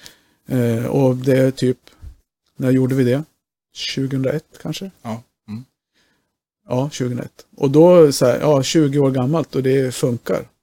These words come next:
Speaker 1: Och det är det som är fördelen med våra material, att de håller ju i evigheter. Men då var det väl mer så här lite kalkfläckar på kaklet och det var lite, ja,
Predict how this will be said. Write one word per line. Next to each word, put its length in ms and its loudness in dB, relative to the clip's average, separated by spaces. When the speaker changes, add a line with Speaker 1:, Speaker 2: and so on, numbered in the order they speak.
Speaker 1:
Och 80 -12
det 80 -2
är 40 0
det 160 2
som 140 -4
är 40 -2
fördelen 400 0
med 100 -2
våra 180 -4
material, 380 -2
att 80 -4
de 100 -4
håller 240 0
ju 60 -4
i 160 -4
evigheter. 480 -10
Men 100 0
då 280 8
var 180 6
det 40 6
väl 100 4
mer 120 2
så 140 -4
här 60 -4
lite 240 -10
kalkfläckar 640 -4
på 100 -12
kaklet 720 2
och 80 -4
det 80 -6
var 140 -2
lite, 640 -8
ja, 180 -4